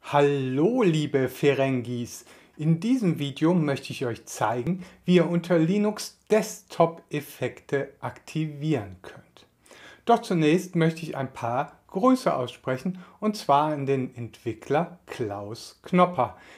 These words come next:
Den habe ich vor vielen Jahren zum ersten Mal auf der Linux-Konferenz Practical Linux in Gießen kennenlernen dürfen. Dort hat er gemeinsam mit seiner Frau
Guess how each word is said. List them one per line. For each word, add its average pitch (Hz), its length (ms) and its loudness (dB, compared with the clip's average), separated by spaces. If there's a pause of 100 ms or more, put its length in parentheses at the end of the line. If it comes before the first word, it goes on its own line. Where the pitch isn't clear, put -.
(160)
Den 214 240 2
habe 170 220 2
ich 160 100 -12
vor 131 140 -4
vielen 220 480 0
Jahren 123 560 -2
zum - 200 -10
ersten 120 460 -8
Mal 190 400 0 (260)
auf 220 280 6
der 156 140 4
Linux-Konferenz 160 1160 -2
Practical 185 760 2
Linux 135 580 -4 (240)
in 196 260 2
Gießen 135 540 -8
kennenlernen 104 680 -2
dürfen. - 400 -20 (680)
Dort 233 320 8
hat 196 160 2
er 165 80 4
gemeinsam 139 640 -2 (100)
mit 147 240 -6
seiner 123 320 -6
Frau 135 480 -4